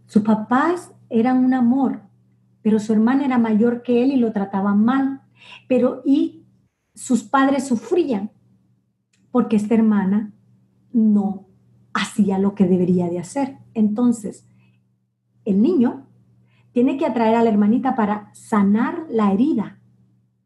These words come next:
que se queda abierta en él, sin saber, inconscientemente. ¿Ok? Esa es una.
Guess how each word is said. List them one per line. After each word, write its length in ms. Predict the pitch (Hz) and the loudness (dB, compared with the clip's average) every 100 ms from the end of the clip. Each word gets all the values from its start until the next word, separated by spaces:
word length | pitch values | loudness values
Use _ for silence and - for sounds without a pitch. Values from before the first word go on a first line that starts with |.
| _ _ _ - | _ _ _ -4
que 100 | 214 | -2
se 220 | 208 202 | -2 -2
queda 220 | 214 214 | 0 0
abierta 500 | 208 240 247 247 208 | 0 0 0 -4 -4
en 120 | 190 | 0
él, 320 | 214 208 - - _ | 2 0 -4 -14 _
sin 220 | _ - 440 - | _ -2 0 0
saber, 500 | 349 247 339 208 - | 0 2 0 0 -4
inconscientemente. 1400 | 302 262 240 233 233 - - 480 480 277 330 294 - - _ _ _ _ _ _ _ _ _ _ _ _ _ - | -2 0 2 0 -2 -6 -2 0 2 0 0 -2 -4 -12 _ _ _ _ _ _ _ _ _ _ _ _ _ -4
¿Ok? 180 | 233 339 349 - - _ - | -2 2 0 -2 -12 _ -2
Esa 220 | 277 339 | 0 0
es 120 | - | -2
una. 340 | 277 214 208 | 2 0 0